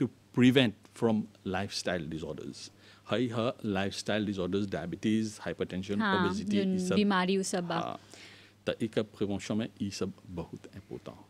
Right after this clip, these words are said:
Speaker 2: त डॉक्टर जुरावन जी, हमनी के बतावा कि जोन आयुर्वेद बाटे, ओकर से कैसे डायबिटीज यानी, अ, जोन मधुमेह बा यानी उच्च रक्तचाप बा, कैसे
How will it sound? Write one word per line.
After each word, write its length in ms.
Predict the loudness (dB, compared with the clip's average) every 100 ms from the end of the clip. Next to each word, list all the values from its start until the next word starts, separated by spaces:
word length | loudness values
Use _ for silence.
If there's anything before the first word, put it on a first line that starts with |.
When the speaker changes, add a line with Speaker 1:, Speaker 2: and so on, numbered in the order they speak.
| -2
Speaker 2:
त 320 | 2 2 2
डॉक्टर 380 | 2 2 2 0
जुरावन 480 | 0 0 2 4 4
जी, 100 | 4
हमनी 240 | 6 6
के 140 | 4 2
बतावा 460 | 0 0 2 2
कि 360 | 2 2 4 4 2 0
जोन 360 | 2 6 4 4
आयुर्वेद 640 | 2 2 2 2 4 2 2
बाटे, 460 | -2 0 0 0 -2 -18 -20 -20 -2
ओकर 380 | 0 2 4 4
से 240 | 4 0 2
कैसे 720 | 4 2 2 2 4 4 0 -4 -20 -12 2
डायबिटीज 760 | 4 6 6 4 4 2 2
यानी, 440 | 2 2 2 2 0
अ, 320 | 0 2 0
जोन 260 | 2 0
मधुमेह 480 | 2 2 2 4 2
बा 300 | 0 0 0
यानी 560 | -2 -2 -2 0 -2 -4 -2
उच्च 300 | -2 0 0
रक्तचाप 680 | 0 0 -2 -4 -2 -2
बा, 160 | -2 -4
कैसे 340 | -2 -2 0